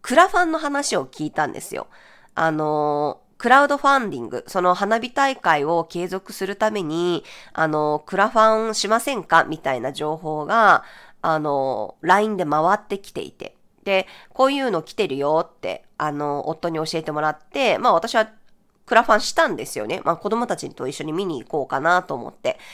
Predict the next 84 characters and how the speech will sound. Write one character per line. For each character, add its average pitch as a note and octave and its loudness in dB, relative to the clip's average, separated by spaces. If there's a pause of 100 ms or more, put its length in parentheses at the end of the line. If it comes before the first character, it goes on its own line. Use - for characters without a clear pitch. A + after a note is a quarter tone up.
(100)
や - -12
っ - -14
ぱ F4+ 0
り F4 -8
こ C#3+ -8
う F3 -6
田 C#4 -2
舎 F4+ -2
な F4 -2
の G3+ -2
で、 C3+ -2
ど A3+ 0
ん A3+ -6
ど C3 -4
ん B2+ -8
ね、 D#3+ 0
こ D3+ -8
の C3+ -4
若 D3+ 0
者 G3 -2
が G3 -2
い D#3 -8
な F#3 -2
く G#3+ -10
な A3 2
っ A#3 -4
て A2+ -8
い G#2+ -10
く、 D#3 -6 (220)
少 - -6
な B3+ 0
く E3+ -10
な F3 2
っ - -2
て - -6
い D3+ -10
く - -8
中 F#3 -2
で、 E3 -2 (500)
う - -10
ー - -8
ん、 D#3 -6 (100)
そ F#3+ -4
の D#3+ -2
今 G3 2
ま B3 4
で C3 -2
地 B3 -4
域 - -8
で C#3+ -6
で G3+ 0
き - -20
て G#2+ -8
い F3 -8
た F3+ -6
こ - -10
と E4 -4
が D3+ 2
で F3+ -8
き - -4
な A#4 -2
く F3 -8
な D#3 0
る D3 -6
っ C3 -8
て - -10
い B2+ -4
う B2 -6
こ D3+ -14
と C#3+ -6
も C#3 -8
た - -12
く - -16
さ E4+ -2
ん F4 0
あ F4+ 0
る - -12
と D3 -10
思 D3 -4
う - -4
ん - -8
で - -10
す - -14
よ。 F2+ -10